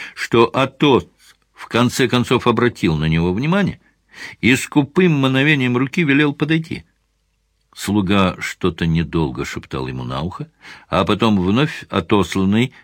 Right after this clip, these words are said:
тем же красноречивым жестом вернулся к товарищам. «Поздравляю вас, друзья мои», —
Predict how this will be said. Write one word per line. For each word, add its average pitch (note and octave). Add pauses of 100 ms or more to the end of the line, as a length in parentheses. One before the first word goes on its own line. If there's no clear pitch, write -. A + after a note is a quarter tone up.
(140)
тем C3
же B2
красноречивым A#2+
жестом A2+ (240)
вернулся E2+
к -
товарищам. - (1600)
«Поздравляю F3+
вас, G3
друзья D#3
мои», — D#2